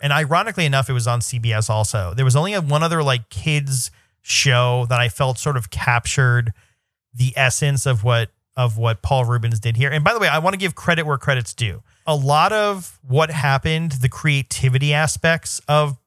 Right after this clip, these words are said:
Pee-wee's Playhouse, all the different animation styles, all the different storylines and jo-, everything came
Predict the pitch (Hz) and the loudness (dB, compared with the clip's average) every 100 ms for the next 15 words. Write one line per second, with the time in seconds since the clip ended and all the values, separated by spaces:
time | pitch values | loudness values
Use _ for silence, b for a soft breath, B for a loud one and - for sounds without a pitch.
0 | _ _ - 160 151 156 147 - - 165 | _ _ -6 -2 0 0 -2 -4 0 2
1 | 160 175 180 - - _ _ _ _ _ | 4 2 0 -4 -10 _ _ _ _ _
2 | _ _ - - 160 160 147 - 131 117 | _ _ -4 2 4 2 0 0 0 0
3 | 113 175 - 185 - 165 165 160 160 127 | 0 0 0 -2 0 2 4 2 0 0
4 | 135 135 131 127 131 113 b b b - | 0 0 0 0 -2 -4 b b b -10
5 | - - 196 185 175 175 165 160 156 156 | -2 2 2 2 2 4 4 2 0 0
6 | 131 117 113 135 b b b b - 196 | 0 0 0 -2 b b b b 0 2
7 | 233 226 233 202 185 151 143 151 151 | 0 -4 -4 -4 -2 0 2 2 0